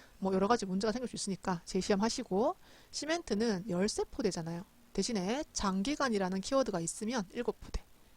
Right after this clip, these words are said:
이렇게 푸시면 되겠습니다. 시멘트 저장 시 유의사항으로 옳지 않은 것은, 뭐, 비슷한 문제죠. 시멘트는 계구부와 가까운 곳에 쌓여 있는 것부터 사용해야 된다. 틀렸죠. 깊-, 깊은 곳에서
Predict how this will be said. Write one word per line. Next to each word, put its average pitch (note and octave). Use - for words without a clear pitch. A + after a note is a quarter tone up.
이렇게 F#3+
푸시면 A3+
되겠습니다. F3
시멘트 D#4+
저장 A3
시 C4
유의사항으로 G#3
옳지 C#4+
않은 A#3
것은, A3+
뭐, G3+
비슷한 A3+
문제죠. G3+
시멘트는 C4+
계구부와 A#3
가까운 A3
곳에 C4+
쌓여 A#3
있는 G3
것부터 C#4
사용해야 A3
된다. F#3
틀렸죠. C4
깊-, -
깊은 -
곳에서 -